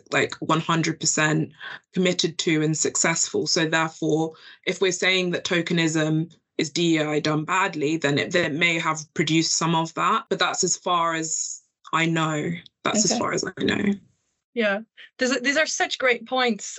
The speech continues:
Speaker 3: actually, all, all of them. And I really like where you, h-, how you built the discussion, Corinne, because my experience as someone who was already in the industry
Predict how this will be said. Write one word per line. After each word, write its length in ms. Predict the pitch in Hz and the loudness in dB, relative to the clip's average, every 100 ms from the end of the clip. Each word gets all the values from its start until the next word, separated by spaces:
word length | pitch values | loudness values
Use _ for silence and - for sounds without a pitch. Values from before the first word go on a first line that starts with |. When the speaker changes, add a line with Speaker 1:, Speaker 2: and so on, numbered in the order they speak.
| - | 0
Speaker 3:
actually, 440 | 208 - - 190 | 0 2 -2 0
all, 220 | 196 196 - | 0 -2 0
all 220 | 233 233 | 0 2
of 120 | 214 - | 0 -2
them. 180 | 190 | -2
And 100 | 202 | 0
I 40 | 226 | 0
really 280 | 220 247 254 | 2 2 2
like 260 | 240 - | -2 0
where 140 | 240 226 | 0 2
you, 540 | 214 202 202 208 202 _ _ _ _ _ _ - 226 | 0 0 -2 -2 -10 _ _ _ _ _ _ -4 -2
h-, 140 | 240 | -2
how 160 | - 240 | 0 0
you 160 | 233 214 | 0 -2
built 340 | 185 233 226 | 0 0 0
the 80 | 226 | -4
discussion, 420 | 226 233 233 226 | -4 0 0 0
Corinne, 320 | 233 208 196 | 0 2 2
because 460 | 214 - 240 233 - | 0 2 2 2 -4
my 300 | 220 240 269 | 0 2 2
experience 920 | 254 269 - 285 285 254 196 196 190 - | 0 -4 -2 0 2 4 2 0 -4 -2
as 360 | 214 202 208 - - | 2 2 0 -6 -8
someone 300 | - 233 226 | -4 0 2
who 100 | 226 | 2
was 180 | 233 226 | 0 2
already 340 | 254 254 240 | 2 2 2
in 140 | 240 226 | 0 0
the 100 | 214 | 2
industry 840 | 233 226 220 - - 185 196 226 | 0 0 -4 -6 0 2 2 -2